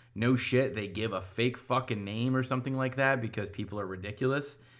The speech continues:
And it makes it so that when everybody shows up, it is a nut house to try to find these people and accommodate them into the built itinerary we have.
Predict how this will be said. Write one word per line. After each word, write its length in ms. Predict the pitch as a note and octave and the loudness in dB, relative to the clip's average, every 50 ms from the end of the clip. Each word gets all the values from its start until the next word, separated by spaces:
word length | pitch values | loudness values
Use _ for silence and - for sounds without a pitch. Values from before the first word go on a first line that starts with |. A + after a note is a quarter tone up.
| - - - _ _ - | -20 -20 -20 _ _ 0
And 340 | B2 B2 A#2+ A#2 A#2 A2+ - - | 2 4 4 4 4 2 2 4
it 180 | C3 B2+ B2+ C3 | 6 6 6 6
makes 260 | C#3 C#3 C3+ - - | 4 2 0 0 -2
it 80 | B2+ | -4
so 160 | A#2 - C3+ A#2+ | -2 0 2 4
that 300 | A#2 A2 - - - A#2 | 4 4 2 0 0 0
when 160 | A#2 A2+ A#2 | 2 4 4
everybody 320 | B2 B2 C3 A2+ A#2 G#2+ | 4 4 4 2 2 0
shows 320 | G#2 F#2+ A2+ G#2 G#2 G#2 B2+ | 0 -2 -2 -2 0 0 2
up, 200 | C3 B2 A2 - - | 2 2 0 -2 -4
it 100 | A2+ A2+ | -4 -4
is 120 | A2 G2+ | -2 -2
a 120 | G#2+ G#2+ G#2 | -2 -2 0
nut 340 | A2 A#2 B2+ C#3 D3 - | 0 2 2 2 0 -2
house 300 | - - F#2+ F#2+ G2 - | -4 -6 -6 -6 -6 -6
to 80 | - G2+ | -8 -8
try 200 | - - A#2 A2+ | 0 2 2 2
to 60 | A2 | 2
find 280 | - - A#2 B2 C3+ C3 | 2 2 2 2 2 2
these 100 | A#2+ A#2 | 0 -2
people 260 | - G#2+ G2+ - G#2 | -4 -6 -6 -4 -4
and 100 | G2 G2+ | -6 -6
accommodate 520 | G2 - - F3 F#3 D#3 B2 G#2+ G2 F#2+ | -6 0 4 4 4 4 4 0 -2 -2
them 200 | G2+ G2+ G2 G2+ | -2 -2 -2 -2
into 280 | G#2 G#2+ G#2 - A#2 A#2 | -2 -4 -2 -2 -2 0
the 120 | G#2+ A2+ | 0 -2
built 360 | A2 - F#2 F#2+ G2+ - - - | -2 -2 -2 -2 -4 -4 -4 -4
itinerary 500 | G#2 G2+ F2 - G2 G2 F#2+ F#2+ G2 G2+ | -4 -4 -4 -6 -6 -4 -4 -4 -4 -4
we 140 | G#2 G#2+ | -4 -4
have. 380 | A2+ D3+ D#3 B2+ D#2 B1+ - | -2 -2 0 0 -2 -4 -6